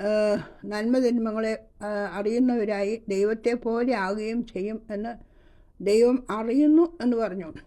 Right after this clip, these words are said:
ആ വൃക്ഷഫലം തിന്മാൻ നല്ലതും കാണുവാൻ ഭംഗിയുള്ളതും എന്ന് ജ്ഞാനം പ്രാപിപ്പാൻ കാമ്യവും എന്ന് ക-, സ്ത്രീ കണ്ടു. ഫലം പറിച്ചു തിന്നു, കർത്താവിനും കൊടുത്തു.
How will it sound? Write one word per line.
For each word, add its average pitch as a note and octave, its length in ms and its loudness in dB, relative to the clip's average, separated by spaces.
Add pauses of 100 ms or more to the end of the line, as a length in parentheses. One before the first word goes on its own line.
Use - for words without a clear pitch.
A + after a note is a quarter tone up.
(380)
ആ G#3+ 100 -2
വൃക്ഷഫലം A3 600 -2
തിന്മാൻ A3+ 460 -2
നല്ലതും G#3 480 -4
കാണുവാൻ G#3 400 -4 (100)
ഭംഗിയുള്ളതും G#3 720 -4
എന്ന് G#3+ 180 -6 (600)
ജ്ഞാനം G#3 500 2
പ്രാപിപ്പാൻ A#3 440 -2 (160)
കാമ്യവും A#3+ 680 0
എന്ന് G#3+ 180 -6 (120)
ക-, F3+ 180 -18
സ്ത്രീ A3+ 240 -6 (160)
കണ്ടു. G#3 320 0 (160)
ഫലം G#3 340 -4
പറിച്ചു G3+ 320 -8
തിന്നു, G#3+ 380 -8 (100)
കർത്താവിനും A3 580 -6
കൊടുത്തു. G3+ 340 -6